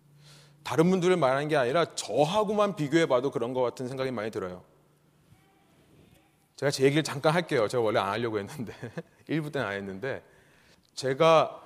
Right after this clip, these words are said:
안 좋은 오기가 하나 있는데요. 이 약한 사람한테는 한없이 약한데 강한 사람한테는 특별히 강합니다. 특별히 강한 사람 중에서도 이 미국 회사들, 큰 기업들일수록 제가 강해요. 그래서 제가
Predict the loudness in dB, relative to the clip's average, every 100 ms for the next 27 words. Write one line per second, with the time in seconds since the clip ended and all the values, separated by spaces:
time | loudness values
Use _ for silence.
0 | -10 -6 0 0 2 2 0 2 2 2
1 | -2 -4 -4 -6 -8 -16 _ _ _ _
2 | _ _ _ 0 0 2 0 2 2 0
3 | -2 -2 -2 -2 2 0 0 -4 -4 -6
4 | -2 0 2 0 -2 -4 -8 0 0 0
5 | -2 -2 0 0 -4 -8 -20 -10 -2 2
6 | 2 0 -2 0 2 2 2 -2 -2 -2
7 | -2 0 2 2 2 2 2 2 -2 -10
8 | -20 -20 _ 0 2 2 2 2 2 -2
9 | -2 -6 -6 -6 -6 -10 -10 -12 -18 _
10 | _ _ _ _ _ _ _ -2 4 6
11 | 6 4